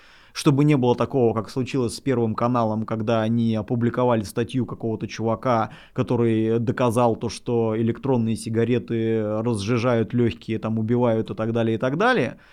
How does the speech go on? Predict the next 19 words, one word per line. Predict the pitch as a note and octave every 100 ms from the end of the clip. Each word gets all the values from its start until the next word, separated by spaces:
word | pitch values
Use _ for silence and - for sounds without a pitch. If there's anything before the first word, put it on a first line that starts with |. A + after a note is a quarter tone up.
| - -
Потом | - G#3 F#3
чуваки | - D#3+ D#3
не | F#3+ E3
поленились, | E3+ F3+ G#3 B3 E3 -
нашли | C3 - A#3
этого | A#3 G3+
типа | G3+ F3 D3
на | B2
Фейсбуке, | - B2+ G#2+ A2 A2+ - A#2
который | C#3 A#2+ B2+
подписался. | - C3+ - C3+ C3+ A2+ G#2 - -
Написали | D3 D3 D#3 A#3+ B3
ему, | G#3 F#3 B2+ -
он | C3+
действительно | C3+ D3+ A3+ - B2
работает | A#2 C#3 D#3+ A2+
в | -
каком-то | A#2+ D3+ C3+
институте, | B2+ - D3 B3 B3+ -